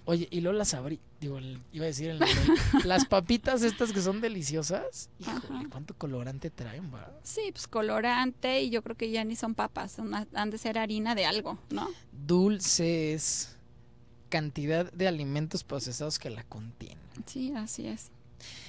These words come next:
Speaker 1: Y la buena noticia es que sí hay alimentos que pueden revertir el daño de todos esos alimentos que hemos consumido durante la
Speaker 2: Sí,
Speaker 1: vida.
Speaker 2: por supuesto, pues alcalinizarte, o sea, elegir lo natural, que es lo natural, aquello que encuentras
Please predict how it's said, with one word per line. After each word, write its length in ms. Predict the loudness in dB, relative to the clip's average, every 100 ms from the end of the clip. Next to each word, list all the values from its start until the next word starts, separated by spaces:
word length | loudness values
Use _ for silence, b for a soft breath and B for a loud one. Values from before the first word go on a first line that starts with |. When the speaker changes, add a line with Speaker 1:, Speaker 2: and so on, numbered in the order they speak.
| B
Speaker 1:
Y 80 | 4
la 100 | 6
buena 180 | 6
noticia 400 | 6 4 4 6
es 80 | 4
que 100 | 4 4
sí 120 | 6
hay 80 | 6
alimentos 460 | 8 6 6 4
que 100 | -2
pueden 400 | 0 2 4 2
revertir 400 | 2 0 -2 0
el 160 | 0 0
daño 240 | -2 -4
de 100 | -8
todos 880 | -10 2 8 10 10 10 8 6 4
esos 160 | 2 0
alimentos 400 | -2 -2 -2 -4
que 80 | -4
hemos 180 | -6 -6
consumido 380 | -6 -6 -6 -4
durante 300 | -4 -6 -8
la 60 | 0
Speaker 2:
Sí, 80 | 0
Speaker 1:
vida. 200 | 0 -4
Speaker 2:
por 160 | -6
supuesto, 480 | -4 -2 -2 0 -4
pues 240 | -8 -6 -6
alcalinizarte, 920 | -4 -6 -4 -4 -4 -2 -4 -6 -10
o 60 |
sea, 280 | -8 -6 -6 B B B -4
elegir 460 | 0 0 -2 -2
lo 120 | 0 2
natural, 580 | 0 0 2 2 2
que 140 | -2 -4
es 60 |
lo 120 | -4 -6
natural, 540 | -6 -4 0 2 0
aquello 360 | -2 -4 -4 -4
que 80 | -6
encuentras 500 | -6 -6 -4 -6